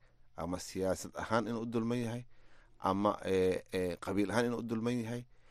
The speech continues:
amaba siyaabo badan oo kala duwan u dulman yahay. Laakiin qof walba inuu aaminsan yahay inuu dulman yahay. Maxayse dhibaatada tahay? Waxa waaye, qof qofka kala wareysanaya oo isku sheeganaya haba yaraatee ma jirto dulmiga qofka aaminsan yahay. Marka qof walbaba meel buu ku qufulan yahay.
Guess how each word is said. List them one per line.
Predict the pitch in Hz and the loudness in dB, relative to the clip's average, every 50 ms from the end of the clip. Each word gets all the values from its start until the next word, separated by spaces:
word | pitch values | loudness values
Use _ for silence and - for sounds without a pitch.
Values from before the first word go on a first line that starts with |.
| - - - - - - - | -20 -20 -20 -20 -20 -10 -2
amaba | - 110 123 147 156 151 135 | 2 2 4 6 6 4 4
siyaabo | - - - 123 120 120 135 143 | 2 2 4 6 8 8 8 6
badan | 135 123 123 131 135 120 | 6 4 2 4 2 2
oo | - 104 98 | 0 -2 -2
kala | - - 98 90 | 0 0 0 0
duwan | 87 90 101 110 107 | 2 2 2 2 2
u | 98 104 113 | 0 -2 -4
dulman | 104 92 87 87 95 90 | -4 -4 -4 -2 0 0
yahay. | 85 80 | 0 0
Laakiin | 85 85 85 - - - | 0 0 -2 -4 -8 -12
qof | 131 127 - - | -12 -8 0 0
walba | 127 113 117 120 | 0 2 2 2
inuu | 117 117 117 | 2 2 2
aaminsan | 101 110 110 104 - - 113 | 2 0 0 -2 -2 -2 0
yahay | 101 101 92 | 0 0 0
inuu | 82 78 | -2 -4
dulman | 87 85 85 85 82 76 | -6 -6 -4 -4 -4 -6
yahay. | 65 - - - - - _ _ - - - - - - - - - _ - - - - | -8 -10 -16 -20 -20 -20 _ _ -20 -20 -20 -20 -20 -20 -20 -20 -20 _ -20 -20 -6 2
Maxayse | 107 139 143 - 139 | 4 4 4 4 2
dhibaatada | 131 127 120 113 - 135 120 107 | 6 6 6 6 6 4 2 2
tahay? | - 104 101 104 | 4 4 4 4
Waxa | 101 - 95 95 | 4 4 2 2
waaye, | 87 78 76 73 76 76 78 78 - - - - - - - - - - - - - - - - - - - _ - - | 2 2 -2 -6 -6 -8 -10 -12 -16 -18 -20 -20 -20 -20 -20 -20 -20 -20 -20 -20 -20 -20 -20 -20 -20 -20 -20 _ -2 4
qof | 147 151 - - | 4 4 4 4
qofka | - 139 - - 117 | -8 -8 -6 -6 -2
kala | 107 123 113 110 | 4 6 8 8
wareysanaya | 104 101 101 104 95 - 123 117 107 98 95 80 | 8 8 8 6 4 4 2 4 4 4 4 2
oo | 82 87 | 0 -2
isku | 85 - - - | -4 -4 -6 -6
sheeganaya | - - - 98 92 98 104 95 90 85 | -4 0 0 0 0 2 0 0 0 0
haba | 82 85 87 98 | 0 0 2 2
yaraatee | 98 87 85 82 - - 85 | 2 2 0 -2 -4 -4 -4
ma | 82 90 | -4 -4
jirto | 78 85 85 - - | -4 -6 -8 -10 -8
dulmiga | 80 92 95 95 92 80 - | -4 -4 -2 -2 -2 -4 -6
qofka | - - - - 78 | -8 -8 -6 -6 -6
aaminsan | 78 78 78 73 - - 76 | -4 -6 -8 -10 -10 -12 -12
yahay. | 69 - - - | -12 -14 -14 -10
Marka | - - - - | -10 -8 -4 2
qof | - 143 - | 2 4 6
walbaba | 151 139 131 131 127 117 | 6 6 6 6 6 8
meel | 113 120 123 | 8 8 8
buu | 120 113 104 | 8 6 2
ku | - - | 0 0
qufulan | - - 110 - - 120 123 127 131 | -6 -8 -6 0 2 4 4 4 4
yahay. | 120 120 131 131 131 | 2 2 0 -2 -4